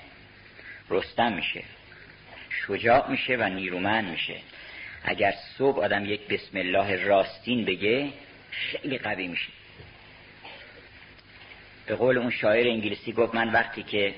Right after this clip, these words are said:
صبح یه نیایشی کردم و با پروردگارم یه صحبتی کردم، اومدم بیرون، دیدم چقدر قوی هستم. این کشتی من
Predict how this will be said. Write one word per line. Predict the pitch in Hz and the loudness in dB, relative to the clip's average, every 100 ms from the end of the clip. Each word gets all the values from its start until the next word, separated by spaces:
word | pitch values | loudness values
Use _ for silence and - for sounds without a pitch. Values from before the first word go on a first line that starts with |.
| - - - | -10 -16 -6
صبح | 123 120 | 0 2
یه | 113 | 2
نیایشی | 117 113 101 104 - 104 | 0 2 2 2 -2 -6
کردم | 110 107 104 101 98 | 2 4 4 0 -2
و | 92 - - - - - | -4 -12 -20 -18 -18 -8
با | 95 | -6
پروردگارم | - 104 101 98 95 101 104 107 | 0 2 4 4 4 2 4 0
یه | 101 | -4
صحبتی | - 92 98 - | -4 -2 -2 -4
کردم، | 92 98 95 101 131 151 - - - - | -2 0 2 2 0 -2 -8 -14 -16 -4
اومدم | 107 110 110 101 | -2 0 -2 -4
بیرون، | 98 104 127 | -4 -2 -4
دیدم | 127 135 123 - | -4 -6 -6 -8
چقدر | - 156 139 - 110 | -4 -4 -4 -4 -4
قوی | 104 120 | -4 -4
هستم. | 101 - 98 | -8 -6 -6
این | 123 | -4
کشتی | - 110 - - 135 | -6 -4 -6 -2 0
من | 131 135 | 2 0